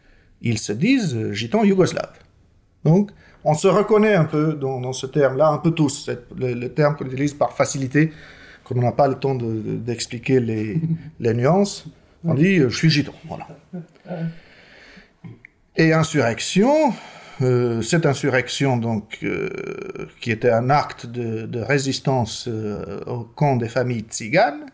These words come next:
qui s'appelait comme ça, en, à Birkenau, euh, ben, c'était l'acte de résistance des prisonniers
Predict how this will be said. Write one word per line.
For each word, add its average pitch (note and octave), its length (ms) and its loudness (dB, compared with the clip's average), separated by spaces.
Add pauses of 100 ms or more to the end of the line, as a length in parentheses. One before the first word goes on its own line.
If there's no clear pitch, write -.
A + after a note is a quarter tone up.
(160)
qui D#2+ 80 -14
s'appelait - 300 -8
comme D#3 220 0
ça, - 480 0
en, - 320 -10 (1000)
à A2 120 -6
Birkenau, F3+ 640 0 (1080)
euh, A2 580 0 (420)
ben, G#2+ 220 0
c'était F3+ 440 2
l'acte C3 520 2
de A#2 100 0
résistance A2 500 0
des - 100 0
prisonniers D3 920 2